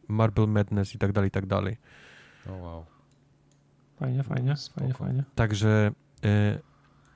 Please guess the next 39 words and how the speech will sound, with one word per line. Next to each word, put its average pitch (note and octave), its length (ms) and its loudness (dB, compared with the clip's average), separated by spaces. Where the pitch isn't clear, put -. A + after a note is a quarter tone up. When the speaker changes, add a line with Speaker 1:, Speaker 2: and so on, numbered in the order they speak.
Speaker 1:
no, A#2+ 280 4
robią D#3 300 6
co - 160 2
mogą, G#2 340 4
żeby G#2+ 220 2
zabić G2+ 400 0
ten G2 180 0
program. G2 440 -2
Speaker 2:
Mhm. G#2 360 -8
Speaker 1:
Nie, A2+ 260 2
oni, B2 220 0
oni C3+ 240 4
nie D#3 100 6
są D#3 140 4
w - 60 -4
stanie D3 340 2
już C3 200 2
wymyślić, C3 480 4
jakiego, B2+ 400 4
jakie C#3 280 0
gówno C3 440 4
Speaker 2:
<laughs> A#2+ 60 4
Speaker 1:
mogą B2 100 2
Speaker 2:
Już A#2+ 80 2
Speaker 1:
wrzucić, A2+ 180 0
Speaker 2:
gorzej E3+ 340 8
Speaker 1:
żeby, A#2+ 160 8
Speaker 2:
się A#2 60 6
nie D3+ 160 6
da, G#2+ 160 0
nie? B2 180 0
Speaker 1:
żeby C#3+ 260 4
to C#3+ 120 6
wyłączyć, C#3+ 720 6
<laughs> - 280 -16
ale C3+ 160 6
ludzie E3+ 240 6
to F#3 120 4
biorą, C#3 360 6